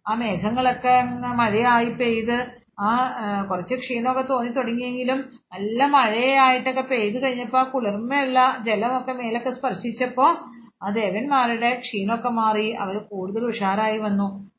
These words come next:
അതുപോലെ തന്നെ ആ സമുദ്രത്തിലെ തിരമാലകളൊക്കെ വന്ന് അവരെ സ്പർശിച്ചു, നല്ല തണുപ്പുള്ള കാറ്റ് വീശി.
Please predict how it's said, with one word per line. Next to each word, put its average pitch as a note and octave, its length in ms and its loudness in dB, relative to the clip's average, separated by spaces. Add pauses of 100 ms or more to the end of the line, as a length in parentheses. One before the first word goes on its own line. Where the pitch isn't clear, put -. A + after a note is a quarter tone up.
അതുപോലെ G3+ 300 0
തന്നെ A3 120 -2
ആ A3 40 0
സമുദ്രത്തിലെ G#3+ 560 -2
തിരമാലകളൊക്കെ A3+ 760 2
വന്ന് A#3 520 0 (200)
അവരെ G#3+ 180 0
സ്പർശിച്ചു, A3+ 920 -2 (120)
നല്ല G#3 300 0
തണുപ്പുള്ള A#3 540 -2
കാറ്റ് A#3 400 0
വീശി. A#3 600 -2